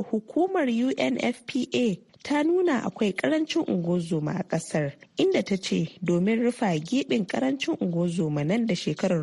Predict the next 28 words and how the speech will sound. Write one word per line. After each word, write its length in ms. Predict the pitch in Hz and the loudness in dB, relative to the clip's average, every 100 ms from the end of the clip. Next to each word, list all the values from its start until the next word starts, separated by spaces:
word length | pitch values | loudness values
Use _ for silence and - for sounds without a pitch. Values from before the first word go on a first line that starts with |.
| 147 | 0
dubu 300 | 226 254 247 | -2 0 0
biyu 180 | 302 262 | 2 2
da 100 | 175 | 2
talatin, 680 | - 151 143 143 - 147 143 - - - | 0 0 0 0 0 0 -2 -6 -20 -2
ƙasar 440 | - 302 370 359 | 0 2 0 2
na 180 | 233 190 | 4 4
buƙatar 540 | 165 - - 269 285 214 | 2 0 0 0 2 0
ungozoma 720 | 170 156 175 170 160 143 151 | 0 2 2 2 0 0 0
aƙalla 580 | - - 269 320 254 170 | -2 0 0 2 2 0
dubu 320 | 226 247 269 | 0 0 0
saba'in. 640 | 269 175 - - 156 139 - - | 0 -2 0 0 0 0 -6 -12
Hakan 460 | - 302 330 294 185 | -2 -2 2 0 2
ya 140 | 226 262 | 0 0
fito 380 | - - 320 359 | -2 -2 2 2
ne 220 | 349 247 | 2 2
a 200 | - 160 | 0 -2
cikin 340 | - - 190 190 | -2 -2 0 2
wata 220 | 208 269 | 2 0
sanarwa 560 | 254 285 294 196 160 160 | -2 0 2 2 0 0
da 80 | 170 | -2
babban 440 | 151 - 220 285 | -6 -2 -2 0
daraktan 520 | 233 170 170 - 170 143 | 0 0 -2 -2 -4 -2
hukumar 480 | 151 - 294 302 196 | -6 -2 0 0 0
Doctor 380 | 156 160 - 160 | -2 -4 -4 -2
Natalia 640 | 196 - 262 285 220 185 | -2 -2 0 2 2 0
Kanem 480 | - 233 262 208 175 | -2 0 0 0 -2
ta 140 | - | -4
fitar 460 | - 190 - 147 | -4 -4 -2 -2